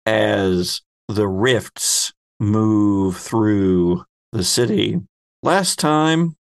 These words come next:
we found out a fair bit of information, or at least leads on getting some information. We found out that Phoebe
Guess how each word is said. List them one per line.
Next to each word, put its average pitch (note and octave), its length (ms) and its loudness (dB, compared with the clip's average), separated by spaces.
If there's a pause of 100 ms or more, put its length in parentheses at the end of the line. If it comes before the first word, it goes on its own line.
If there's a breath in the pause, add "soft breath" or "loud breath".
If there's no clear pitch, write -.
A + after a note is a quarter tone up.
we A#2+ 160 0
found E3+ 480 0
out B2+ 480 -2 (320)
a A2 160 2
fair F#3+ 460 0
bit C#3 240 0
of A2+ 160 0
information, C#3 1000 0 (140)
or A2 160 2
at - 80 -4
least F#3 340 -2
leads C3+ 760 0 (280)
on A2+ 400 2
getting G2+ 500 0
some A2 220 -2
information. G#2 840 -2 (280)
We C#3+ 100 0
found F3 300 2
out D#3+ 320 0 (340)
that C3+ 480 0 (260)
Phoebe C3+ 480 0